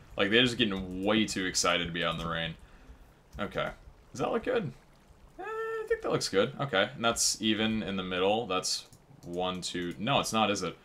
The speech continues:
It's one, two, three, four. Yeah, this needs to be one out wider, actually, so you need to be right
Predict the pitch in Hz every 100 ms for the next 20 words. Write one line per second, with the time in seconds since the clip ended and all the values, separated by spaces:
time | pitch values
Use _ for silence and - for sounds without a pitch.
0 | - - - - - - - - - -
1 | - 160 - - - - - - - -
2 | 82 82 80 - - - - - 98 95
3 | 98 117 90 90 87 87 90 90 82 85
4 | 80 82 80 82 85 87 82 82 - 85
5 | 85 - 85 82 - 85 98 95 85 82
6 | 82 85 85 82 -